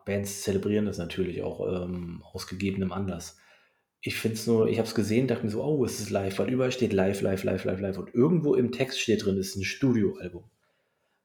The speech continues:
Dann hätte man sowas wie, keine Ahnung, „Ten Years Gone, The Studio Sessions“ oder sowas halt, keine Ahnung. Irgendwie irgendwas draus machen können, was für mich es ein bisschen ehrlicher wirken lässt.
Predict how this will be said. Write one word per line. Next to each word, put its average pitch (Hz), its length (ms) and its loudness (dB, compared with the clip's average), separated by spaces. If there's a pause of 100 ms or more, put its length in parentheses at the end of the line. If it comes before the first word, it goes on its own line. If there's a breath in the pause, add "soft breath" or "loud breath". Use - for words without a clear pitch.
(120)
Dann 104 120 2
hätte 107 200 0
man 110 120 4
sowas 110 280 2
wie, 107 140 2
keine 107 240 -2
Ahnung, 104 260 0
„Ten 110 260 2
Years 110 300 2
Gone, 110 380 0
The 107 80 -2
Studio 113 500 4
Sessions“ 90 520 -4
oder 87 200 -8
sowas 90 320 -6
halt, 90 160 -4
keine 98 260 -4
Ahnung. 95 380 -4
Irgendwie 104 640 -2 (460 soft breath)
irgendwas 120 320 4
draus 107 240 2
machen 107 280 0
können, 101 300 -2
was 95 220 -4
für - 140 -6
mich 107 380 -2
es - 140 -10
ein 101 120 -2
bisschen 98 500 0
ehrlicher 92 720 -2
wirken 90 280 -6
lässt. - 480 -14